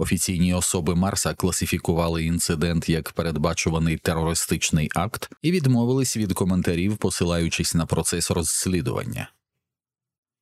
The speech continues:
"Ще один", — озвався Гейвлук позаду.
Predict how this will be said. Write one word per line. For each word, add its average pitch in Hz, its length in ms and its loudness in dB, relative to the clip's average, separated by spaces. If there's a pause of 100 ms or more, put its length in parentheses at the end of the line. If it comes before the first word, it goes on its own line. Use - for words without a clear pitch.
(280)
"Ще 101 340 0
один", — 71 380 0 (200)
озвався 85 520 0
Гейвлук 76 460 -2
позаду. - 540 -2